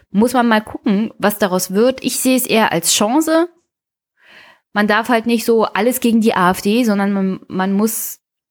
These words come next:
das in diesem neuen Parlament dann auch nutzen, um vernünftige Sachen auf die Beine zu stellen.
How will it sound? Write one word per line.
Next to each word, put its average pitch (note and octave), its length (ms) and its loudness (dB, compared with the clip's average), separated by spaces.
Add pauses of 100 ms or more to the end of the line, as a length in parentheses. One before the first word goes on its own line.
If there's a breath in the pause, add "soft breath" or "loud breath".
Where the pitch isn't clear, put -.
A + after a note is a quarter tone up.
(140)
das G3 200 -2 (640)
in G#3+ 180 2
diesem G#3+ 200 2
neuen G3+ 280 2
Parlament G3 420 0
dann G#3 100 0
auch F#3 220 -4
nutzen, A3 680 0 (220)
um A3 200 2
vernünftige A3 580 0
Sachen G3+ 260 -2
auf C#3+ 80 -8
die F3 100 -4
Beine - 260 -4
zu - 100 -14
stellen. - 280 -12